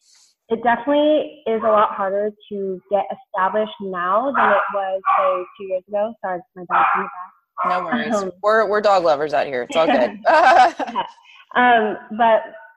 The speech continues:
Speaker 1: yeah, now, nowadays it's much harder to get established than it was two years ago. One second.
Speaker 2: They are having some fun. They're seeing something out there.
Speaker 1: Okay, sorry about that.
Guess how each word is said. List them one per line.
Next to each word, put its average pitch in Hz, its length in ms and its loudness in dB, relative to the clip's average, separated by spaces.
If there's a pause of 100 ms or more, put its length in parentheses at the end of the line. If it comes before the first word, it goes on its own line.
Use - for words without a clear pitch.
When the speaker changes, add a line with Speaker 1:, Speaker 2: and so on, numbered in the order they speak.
(180)
Speaker 1:
yeah, 202 380 4
now, 233 340 2
nowadays 254 600 0
it's - 300 -12
much 214 160 -4 (100)
harder 208 300 -2
to 208 360 0 (120)
get 208 200 2
established - 600 -2 (100)
than 622 100 -10
it - 160 -14
was 185 260 -16 (680)
two 220 380 -14
years 196 200 -2 (100)
ago. 233 300 -8 (960)
One 208 100 -14
second. - 200 -20
Speaker 2:
They 233 100 -4
are 233 100 -6
having 185 300 -12
some 160 200 -18
fun. 202 460 -8
They're 220 120 -10
seeing 214 280 -14
something 214 340 -10
out 156 160 -8
there. 156 260 -4 (3000)
Speaker 1:
Okay, 185 340 -16
sorry 190 160 -10
about 175 220 -14
that. 180 240 -12